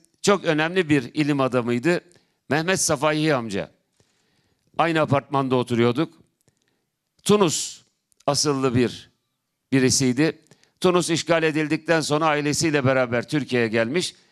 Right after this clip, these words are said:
Biz uzun yıllar aynı apartmanda oturduk. Mehmet amca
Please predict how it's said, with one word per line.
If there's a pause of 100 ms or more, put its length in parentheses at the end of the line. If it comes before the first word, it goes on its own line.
(200)
Biz
uzun
yıllar
aynı
apartmanda
oturduk. (680)
Mehmet
amca